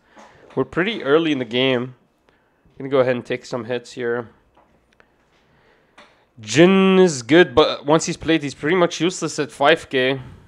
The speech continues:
Let's see what he wants to do, I wonder.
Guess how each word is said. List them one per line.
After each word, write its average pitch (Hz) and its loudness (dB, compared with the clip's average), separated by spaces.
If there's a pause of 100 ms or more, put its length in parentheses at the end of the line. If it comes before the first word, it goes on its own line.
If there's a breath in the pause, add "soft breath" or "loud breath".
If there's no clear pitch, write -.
(2250 loud breath)
Let's - -10
see 160 -6
what 190 0
he 170 -4
wants 156 -2
to 131 -14
do, 123 -4
I 113 2
wonder. 107 -4